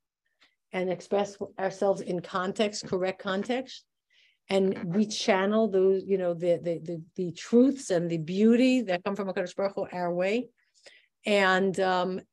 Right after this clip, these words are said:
and that's when we commit ourselves that that will be our speech, we, that we're enslaved. We s-, make sure that this is what we talk about. Only this, this is the primary way we talk. This is a decision.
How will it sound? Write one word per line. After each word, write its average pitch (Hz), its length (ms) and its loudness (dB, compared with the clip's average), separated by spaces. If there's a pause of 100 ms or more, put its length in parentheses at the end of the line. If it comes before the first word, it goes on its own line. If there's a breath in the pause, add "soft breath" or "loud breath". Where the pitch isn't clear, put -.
and 202 200 0
that's 262 280 4
when 254 80 2
we 247 80 4
commit 233 400 6
ourselves 294 500 0
that 196 160 -4
that 233 240 2
will 240 80 2
be 226 180 0
our 214 60 0
speech, 214 460 -6
we, 196 120 -2
that 202 220 -2
we're 202 160 -4
enslaved. 220 560 0
We 185 160 -4
s-, 180 220 -8
make 190 260 -6
sure 247 320 2
that 185 240 -2
this 277 220 2
is 262 100 -2
what 262 100 4
we 269 80 2
talk 294 200 4
about. 226 220 2 (500 soft breath)
Only 254 380 6
this, 277 280 2
this 202 180 -2
is 226 100 0
the 214 80 0
primary 226 420 2
way 226 180 4
we 233 140 0
talk. 233 260 -4
This 185 180 -6
is 202 120 0
a - 20 2
decision. 226 480 -4